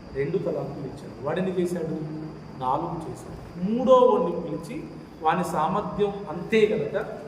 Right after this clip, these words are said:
ఒక్క తలాంతు ఇచ్చాడు. ఆడేం చేశాడు? నమ్మకంగా పాతిపెట్టాడు.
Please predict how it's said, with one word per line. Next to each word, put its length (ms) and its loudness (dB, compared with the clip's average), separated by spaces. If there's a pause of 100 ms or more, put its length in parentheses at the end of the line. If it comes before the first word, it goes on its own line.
(160)
ఒక్క 160 -4
తలాంతు 480 -4
ఇచ్చాడు. 300 -14 (2000)
ఆడేం 420 2
చేశాడు? 520 -6 (1700)
నమ్మకంగా 680 -4
పాతిపెట్టాడు. 400 -8